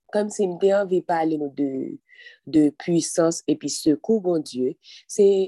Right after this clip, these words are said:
pandan m ap dòmi, kòm si Bondye di m, ou menm ou fè kèk eksperyans ki gen rapò avèk sekou, ki gen rapò avèk pwisans Bondye, ou ka toujou pataje l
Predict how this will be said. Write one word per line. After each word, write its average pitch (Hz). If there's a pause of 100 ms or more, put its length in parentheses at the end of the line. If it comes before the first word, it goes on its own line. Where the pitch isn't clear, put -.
(500)
pandan 185
m 196
ap 185
dòmi, 175
kòm 165
si 180
Bondye 170
di 156
m, 185 (500)
ou 220
menm 240
ou 214
fè 185
kèk 180 (100)
eksperyans 185
ki 180
gen 175
rapò 175
avèk 147
sekou, 180
ki 165
gen 175
rapò 180
avèk 156 (100)
pwisans 196
Bondye, 202 (320)
ou 254
ka 214
toujou 185
pataje 160
l 160